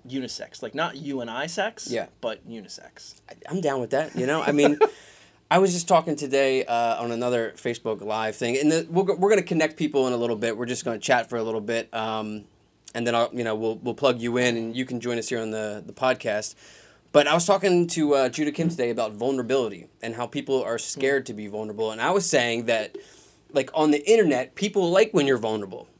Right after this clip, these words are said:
Speaker 2: you know? Like, they like when you don't,
Speaker 1: Mm-hmm.
Speaker 2: like, the one thing, uh, like, Kevin Smith, for example. I mean, like,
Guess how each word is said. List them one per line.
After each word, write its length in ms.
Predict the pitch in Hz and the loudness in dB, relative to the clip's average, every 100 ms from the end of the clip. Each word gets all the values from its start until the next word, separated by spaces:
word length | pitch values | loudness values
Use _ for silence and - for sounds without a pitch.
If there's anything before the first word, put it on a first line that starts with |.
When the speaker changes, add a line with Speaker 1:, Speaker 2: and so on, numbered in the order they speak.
| - | -6
Speaker 2:
you 160 | 127 | 0
know? 300 | 135 170 202 - | 2 0 -2 -4
Like, 340 | 127 120 - | -2 -2 -6
they 200 | 139 160 170 | -2 0 2
like 340 | 160 175 170 | 2 0 2
when 180 | 151 143 | -2 -2
you 80 | 143 | 0
don't, 360 | 143 151 151 | 2 4 2
Speaker 1:
Mm-hmm. 60 | 147 | 2
Speaker 2:
like, 200 | 131 123 | 0 0
the 80 | 135 | -2
one 160 | 160 | -2
thing, 400 | 156 156 147 139 - | 0 2 2 0 -8
uh, 640 | - - - 50 50 50 | -20 -20 -20 -20 -20 -4
like, 220 | 139 127 | -2 -2
Kevin 300 | - 165 151 | 0 2 2
Smith, 640 | 147 - 135 101 - - - | -2 -2 -4 -4 -12 -20 -6
for 140 | 120 | -4
example. 360 | 101 110 104 107 | -4 -6 -6 -6
I 100 | 107 | -4
mean, 260 | 110 113 | -4 -4
like, 260 | 110 104 | -6 -6